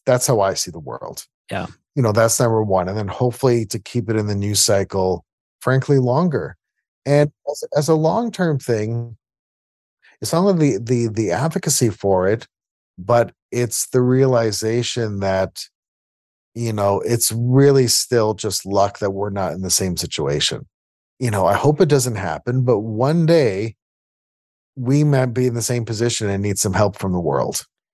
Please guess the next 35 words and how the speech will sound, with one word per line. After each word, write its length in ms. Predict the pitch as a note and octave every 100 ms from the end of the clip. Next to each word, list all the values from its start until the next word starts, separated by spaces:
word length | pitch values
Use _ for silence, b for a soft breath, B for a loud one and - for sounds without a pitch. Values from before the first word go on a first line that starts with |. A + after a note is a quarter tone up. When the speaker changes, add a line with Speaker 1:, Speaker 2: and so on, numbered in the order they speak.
| _ _
Speaker 2:
Yeah. 220 | G#2 F#2 - _ -
I, 120 | C3
and 180 | C3 C3
I, 300 | B2 A#2 A2
I 60 |
just, 200 | G#2+ A2+
sorry, 240 | - A2+ A2
I 40 |
apologize 500 | G2+ B2 A#2+ A2 G#2+
for 140 | - G2+
interrupting. 400 | G2+ G#2+ G2 G2
I, 160 | G2 E2
I 120 | A2
just 240 | A2 -
know 140 | A#2+ A2
I 80 | G#2
listened 380 | A2+ - A2 -
to, 440 | A#2 G#2 G2 E2+ B B B B B B B B _ _ -
you 140 | D3+ A#2
know, 100 | A2
an 100 | A#2+
interview 440 | B2+ B2 G#2+ A2
from 180 | - G2+
somebody 600 | - A#2 G#2+ G#2 G#2+ G#2
who 240 | G2+ C#3 A#2+
was 240 | B2+ A#2
a 40 |
Winnipegger 880 | G#2+ B2 C3+ A#2 G2 F#2+ G#2 G2+ G2
who 280 | - A#2+ A2
was 300 | G#2+ G#2+ F#2+
in 640 | - A#2 A2 G#2 G2+ G#2 F#2
Kiev, 440 | - A#2+ G2+ F2 - -
and 420 | G#2+ F#2+ F#2 F#2
his 420 | - A#2 G#2 F#2+
comment 720 | - B2 A2 A2 G2 E2+ -